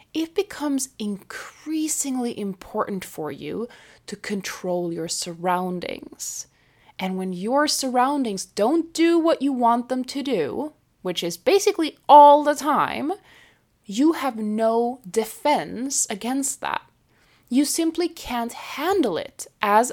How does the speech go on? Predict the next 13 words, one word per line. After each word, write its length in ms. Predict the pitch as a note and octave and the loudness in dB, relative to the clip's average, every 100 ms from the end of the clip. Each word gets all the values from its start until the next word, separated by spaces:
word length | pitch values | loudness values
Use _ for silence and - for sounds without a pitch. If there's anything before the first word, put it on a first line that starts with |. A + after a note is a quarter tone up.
| - | -2
an 140 | D4+ | -2
adult 380 | A3+ F#3 D#3 - | -2 -4 -6 -10
human 360 | - E3+ D3 D#3+ | -10 -10 -10 -8
being. 600 | F#3 F#3+ - - - - _ _ _ _ _ _ _ _ - | -6 -6 -6 -12 -20 -20 _ _ _ _ _ _ _ _ -2
And 300 | D#4+ E4 - _ - | 0 0 -4 _ 0
as 180 | D#4+ D#4+ | 2 2
if 220 | F#4 - | -2 -2
these 240 | D4+ D4+ - | -4 -2 -4
cons 480 | - G3+ G#3+ C#4 - | -2 0 -2 -4 0
aren't 300 | F#3+ A3 B3 - | 0 0 -4 -6
enough, 880 | D4+ D#4+ F4 B3+ G#3 - - - - _ _ _ _ _ _ _ _ _ _ C4+ | -2 0 2 2 2 -2 -12 -20 -20 _ _ _ _ _ _ _ _ _ _ -8
it's 380 | C#4 - - - | -8 -6 -8 -4
exhausting. 1400 | B3+ C4 A3 G#3 E3 F3 G3 G3+ B3 - - - - | -4 -2 -2 -4 -4 -2 0 0 0 -2 -6 -6 -10